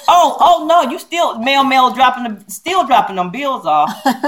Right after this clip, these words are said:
Speaker 1: Oh yeah, you still gonna need to complete that class.
Speaker 2: <laughs>
Speaker 1: Oh, oh yeah, they, these kids still hungry. Oh no, no, no. You still, like, life does
Speaker 2: Yep.
Speaker 1: not care about your woes. It doesn't care about what happened to you, because life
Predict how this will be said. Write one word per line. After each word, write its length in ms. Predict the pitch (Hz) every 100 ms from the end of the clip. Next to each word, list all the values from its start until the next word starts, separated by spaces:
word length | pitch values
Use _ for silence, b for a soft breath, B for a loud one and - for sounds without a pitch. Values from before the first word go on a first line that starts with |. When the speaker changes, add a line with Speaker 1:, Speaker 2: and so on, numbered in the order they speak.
| 285
Speaker 1:
Oh 220 | - 277 247
yeah, 60 |
you 160 | 226 311
still 260 | - 311 330
gonna 160 | 262
need 120 | 240
to 60 | 226
complete 300 | 202 254 196
that 220 | 165 139
class. 560 | - 220 196 143 - -
Speaker 2:
<laughs> 140 | 240
Speaker 1:
Oh, 360 | 247 269 - - -
oh 260 | 302 269 285
yeah, 320 | 226 - -
they, 260 | 202 269 233 262
these 140 | 247
kids 260 | - 349 427
still 260 | 285 339
hungry. 380 | 269 285 233 185
Oh 160 | 240 269
no, 100 | 262
no, 80 | 254
no. 280 | 220 143 - B
You 220 | 214 302 403
still, 500 | - - 320 370 - - -
like, 280 | 254 254 - -
life 400 | 202 233 320 320 _ _ _ _
does 200 | 190 196
Speaker 2:
Yep. 180 | 180 185
Speaker 1:
not 400 | 202 208 202 - _ _
care 440 | - - 220 -
about 440 | - 170 165 165 -
your 160 | 143
woes. 540 | 143 147 175 196 202 202 B
It 80 | -
doesn't 280 | 196 185 175
care 240 | - 202 -
about 300 | 175 165 -
what 140 | -
happened 420 | - 180 185 202 -
to 140 | 220
you, 80 | 180
because 320 | 175 185 190
life 300 | 165 180 226